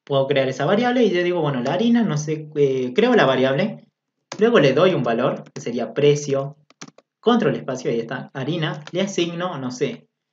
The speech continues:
¿cuánto valía la harina? Eh, estaba valiendo treinta. ¿Sí? Treinta, y le pongamos con las moneditas y todo. Treinta coma ochenta y nueve, ¿viste? Y oferta, hagan de cuenta. Estoy creando una variable,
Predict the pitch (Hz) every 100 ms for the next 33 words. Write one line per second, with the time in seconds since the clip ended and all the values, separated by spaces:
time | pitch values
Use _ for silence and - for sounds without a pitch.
0 | _ _ - - 143 135 131 120 131 196
1 | 214 - _ 156 180 170 180 190 143 147
2 | 113 120 113 107 - - - _ _ _
3 | _ _ _ _ _ _ _ 151 202 -
4 | _ _ _ _ - 220 214 208 220 214
5 | 143 139 - 143 190 208 - 135 117 120
6 | 131 156 160 - - - _ _ _ _
7 | _ _ _ - 185 202 190 185 175 160
8 | 156 151 120 123 139 127 123 151 127 120
9 | 110 110 101 107 - - _ _ _ _
10 | _ _ _ - _ _ - 220 220 185
11 | 165 151 175 202 240 -